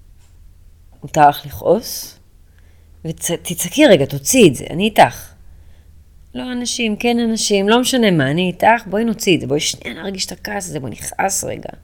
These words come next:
ואז פתאום משהו משתחרר ואני מרגישה יותר טוב, ואני רואה את הדבר הזה שהכעיס אותי פתאום באור אחר, ואני צוחקת על זה,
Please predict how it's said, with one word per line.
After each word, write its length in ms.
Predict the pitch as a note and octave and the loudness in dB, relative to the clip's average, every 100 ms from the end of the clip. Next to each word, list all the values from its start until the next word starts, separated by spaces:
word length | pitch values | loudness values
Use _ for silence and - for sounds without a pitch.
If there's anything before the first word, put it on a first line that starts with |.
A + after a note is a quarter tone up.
| _ _ _ - - - - - - - - - - - - _ - - A#3 | _ _ _ -20 -20 -20 -20 -20 -20 -20 -20 -20 -20 -20 -20 _ -20 -18 -8
ואז 200 | B3+ C4+ | -6 -6
פתאום 800 | D#4 F4 E4+ E4+ E4 D#4+ D#4+ D4+ D#4 | -4 2 2 2 2 0 -2 -6 -10
משהו 180 | D4+ D#4 | -8 -8
משתחרר 380 | D4 D4 D#4+ E4 | -8 -10 -6 -2
ואני 120 | B3+ G3+ | 0 -2
מרגישה 400 | G3+ G3 G3+ B3 | -4 -6 -6 -6
יותר 240 | A#3+ B3+ | -2 -2
טוב, 200 | B3+ G3 | -2 -4
ואני 240 | F3+ E3 E3+ | -4 -6 -4
רואה 180 | F#3 | -4
את 100 | G3 | -4
הדבר 280 | G3 E3+ F3 | -4 -4 -2
הזה 140 | F#3 F3 | -2 -4
שהכעיס 460 | E3+ D#3+ - - | -8 -12 -12 -10
אותי 160 | G#3+ G3 | -10 -10
פתאום 340 | - F3+ E3 | -12 -10 -8
באור 240 | D#3 F3 F3 | -6 -6 -8
אחר, 340 | - F#3 E3+ | -4 -2 -2
ואני 140 | D#3+ D3 | -6 -10
צוחקת 440 | D#3+ F#3 F3 - | -10 -12 -12 -10
על 80 | E3+ | -8
זה, 220 | D#3+ D3+ | -6 -8